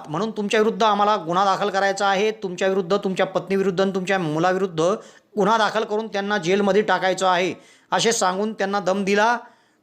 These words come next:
"तुम्हाला जर गुन्हा दाखल करायचा, टाळायचा असेल तर दोन लाख रुपये द्या," अशी पैशांची मागणी केली. दरम्यान त्यांच्याकडे इतके पैसे नव्हते म्हणून त्यांनी पन्नास हजार रुपये दिले. त्यानंतर पुन्हा दिनांक तीस ऑगस्ट शुक्रवार रोजी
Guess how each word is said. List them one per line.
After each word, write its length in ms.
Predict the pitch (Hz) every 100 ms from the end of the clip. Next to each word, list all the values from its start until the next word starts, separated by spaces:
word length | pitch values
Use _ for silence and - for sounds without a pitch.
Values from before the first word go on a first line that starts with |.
| -
"तुम्हाला 260 | 185 190 208
जर 120 | 208
गुन्हा 400 | 185 180 214 208 -
दाखल 280 | 143 160 202
करायचा, 340 | 214 190 196 202
टाळायचा 440 | 196 175 190 202
असेल 480 | 202 202 151 147 -
तर 140 | 214
दोन 380 | 180 143 190 226
लाख 200 | 220 202
रुपये 260 | 190 196 202
द्या," 180 | 202 165
अशी 180 | 170 214
पैशांची 440 | 190 180 185 190
मागणी 300 | 180 170 180
केली. 320 | 170 165 131 - - - -
दरम्यान 280 | 165 190 208
त्यांच्याकडे 380 | 190 185 196 202
इतके 200 | - 208
पैसे 280 | 196 185 202
नव्हते 260 | 190 190
म्हणून 180 | 190 190
त्यांनी 220 | 190 196
पन्नास 400 | 202 185 180 196
हजार 160 | 170 185
रुपये 280 | 185 190 190
दिले. 520 | 131 147 143 120 - - - - _ _
त्यानंतर 500 | 185 202 226 214 147 160 - _ _ _
पुन्हा 460 | - 240 269 226 139 -
दिनांक 440 | 160 214 240 247 254 254 - _ -
तीस 520 | 262 277 - - - -
ऑगस्ट 420 | 185 220 220 - 233 240 -
शुक्रवार 500 | - - 202 208 208
रोजी 400 | 202 208 190 147